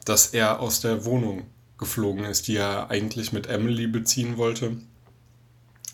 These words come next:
woraus ja nun nichts geworden ist nach der Trennung. Ähm, und er ja dann halt auch rausfliegt, weil die Wohnung ihrem Cousin gehört. Er sagt dann, dass er sich wegen der vielen Umzüge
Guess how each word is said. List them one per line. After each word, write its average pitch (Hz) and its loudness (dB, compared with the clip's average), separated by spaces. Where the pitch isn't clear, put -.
woraus 104 2
ja 110 2
nun 104 -2
nichts 95 -2
geworden 101 -2
ist 98 -4
nach 104 -6
der 101 -8
Trennung. 107 -4
Ähm, 101 0
und 113 4
er 110 2
ja 104 4
dann 98 -4
halt 98 -6
auch 101 -8
rausfliegt, 95 -4
weil 90 2
die 90 -6
Wohnung 90 -6
ihrem 92 -8
Cousin 101 -2
gehört. 82 -6
Er 131 6
sagt 127 6
dann, 196 2
dass 147 2
er 135 4
sich 120 -2
wegen 123 4
der 120 2
vielen 131 6
Umzüge 156 2